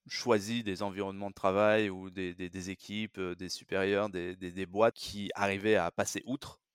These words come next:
Mais oui, on, <laughs> on rentrera pas dans le détail, mais c'est sûr que à, à des moments,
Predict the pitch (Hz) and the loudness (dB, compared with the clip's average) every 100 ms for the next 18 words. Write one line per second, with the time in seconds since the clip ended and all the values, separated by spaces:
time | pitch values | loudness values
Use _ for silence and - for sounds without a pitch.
0 | _ - 107 127 131 143 147 151 151 147 | _ -16 -6 4 8 8 8 8 8 6
1 | 117 120 131 151 107 107 110 - 151 120 | 4 4 4 4 2 0 -2 -2 0 4
2 | 123 - 110 101 113 107 101 127 110 98 | 4 6 4 4 2 0 0 0 0 -2
3 | 107 - - 123 131 - 107 110 - - | -4 -2 0 4 2 2 0 0 0 -10
4 | - 98 95 92 113 131 123 110 113 | 0 4 4 4 6 4 4 2 2